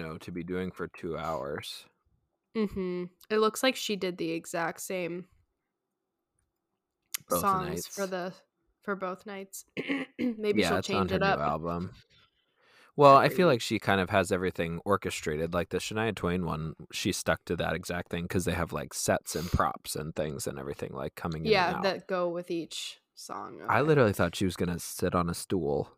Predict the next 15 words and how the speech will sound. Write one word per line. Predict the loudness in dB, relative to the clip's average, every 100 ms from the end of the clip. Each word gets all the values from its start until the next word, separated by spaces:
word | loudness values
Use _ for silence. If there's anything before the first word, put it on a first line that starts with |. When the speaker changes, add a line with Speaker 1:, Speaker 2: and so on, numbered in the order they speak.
| _
Speaker 1:
and | -4 -2
sing | -2 0 0
with | 0 0
a |
<laughs> | 2 2
microphone. | 4 0 0 -2 -2 -6 -12 -2
I | 2
literally | 4 4 4
thought | 2
that's | 2 0 0
all | -4 -2
she | 0 0
was | 0
gonna | -2 -4
do. | -2 -4 -4